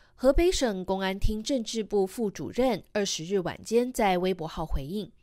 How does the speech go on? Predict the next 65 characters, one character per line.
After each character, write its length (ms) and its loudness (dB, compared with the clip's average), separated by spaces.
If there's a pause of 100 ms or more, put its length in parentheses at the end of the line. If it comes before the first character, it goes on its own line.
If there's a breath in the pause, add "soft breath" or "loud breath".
(420 loud breath)
他 140 0
了 180 4
解 140 0
到 120 -4
的 80 -4
情 240 -8
况 220 0
是 320 -2 (140)
装 200 -2
修、 380 2 (320)
短 180 -2
期 200 -6
内 200 0
店 240 0
主 200 -6
无 100 -4
法 160 -8
经 260 -8
营。 240 -6 (140)
连 180 2
日 180 6
来， 300 2 (120)
已 100 -4
有 160 6
多 200 2
位 220 6
包 160 2
含 220 -4
凤 180 -2
凰 240 -2
网、 360 0
贵 160 2
州 200 -2
电 180 -4
视 140 -6
台 220 -4
等 240 -4
官 160 0
方 180 -8
记 160 -4
者 300 -4
分 160 2
享 320 -2
进 160 -4
入 140 -2
唐 260 -6
山， 260 -2 (120)
却 120 0
被 140 0
阻 300 -4
挠， 340 0
甚 220 -4
至 180 -4
被 200 -2
无 180 -4
端 200 -4
扣 280 0
留、 240 0 (120)
暴 220 -2
力 180 -6
执 220 -8
法 180 -12
的 80 -14
经 220 -10
验。 220 2